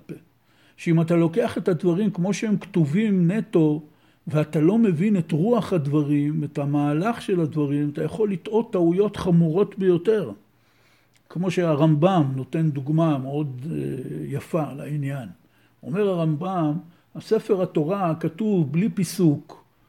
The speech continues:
אין בספר התורה הפרד בין פסוקים, כמו שכולנו יודעים. בספר התורה יש רק הפרדה בצורה של פרשיות פתוחות וסתומות, זה פסקאות שלמות.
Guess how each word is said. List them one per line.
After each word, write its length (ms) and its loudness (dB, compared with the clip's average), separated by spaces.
אין 240 -2
בספר 460 2
התורה 540 2
הפרד 500 0
בין 200 0
פסוקים, 640 -2
כמו 180 -2
שכולנו 500 0
יודעים. 440 -2
בספר 460 -4
התורה 460 -2
יש 200 -4
רק 300 -2
הפרדה 640 -4
בצורה 400 -2
של 160 0
פרשיות 640 -2
פתוחות 520 -6
וסתומות, 680 -2
זה 100 -10
פסקאות 640 -6
שלמות. 560 -6